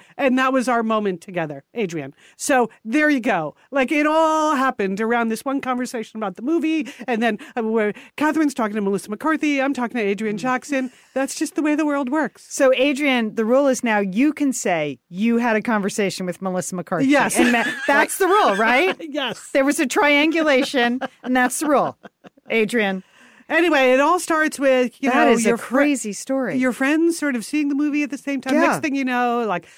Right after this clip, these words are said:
Speaker 1: 'cause I had no recollection of that at all.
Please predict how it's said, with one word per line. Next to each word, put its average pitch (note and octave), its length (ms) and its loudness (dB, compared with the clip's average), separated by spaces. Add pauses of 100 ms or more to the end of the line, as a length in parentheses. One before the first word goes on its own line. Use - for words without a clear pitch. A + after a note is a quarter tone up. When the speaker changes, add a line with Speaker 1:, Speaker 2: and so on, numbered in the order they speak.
(140)
Speaker 1:
'cause A3+ 160 -2
I C4 160 2
had G#3 200 -2
no G3+ 480 -2
recollection F3 680 -4
of D#3 80 -10
that D3 260 -10
at D3 120 -12
all. C#3 240 -18